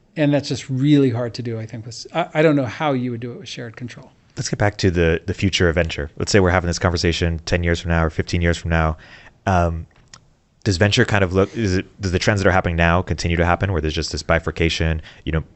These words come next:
Speaker 2: multi-stage firms become even more multi-asset firms that just get bigger and bigger, bigger, and this sort of, uh, you know, solo G P or small specialists,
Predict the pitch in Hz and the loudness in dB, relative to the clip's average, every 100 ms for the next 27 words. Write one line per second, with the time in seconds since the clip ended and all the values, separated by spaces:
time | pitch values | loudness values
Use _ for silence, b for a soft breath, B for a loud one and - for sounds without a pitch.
0 | - 127 95 90 87 85 - 87 - 87 | -16 0 2 4 2 0 2 2 2 0
1 | 82 80 85 80 80 92 95 - 101 90 | 0 0 0 0 -2 2 2 4 2 2
2 | 92 87 - 82 - 90 82 80 76 - | 4 2 2 -4 2 2 2 -2 -6 -8
3 | - 95 87 85 85 85 87 82 73 76 | 0 2 2 2 2 4 4 4 2 -4
4 | B B 73 - - 80 73 73 71 71 | B B -4 -2 0 0 -2 -4 -4 -2
5 | 73 73 73 90 85 78 76 85 80 76 | -2 -4 0 2 2 0 -2 2 2 0
6 | - 82 76 - 82 - 80 - - | 0 -2 -2 -2 -2 0 -2 -2 -6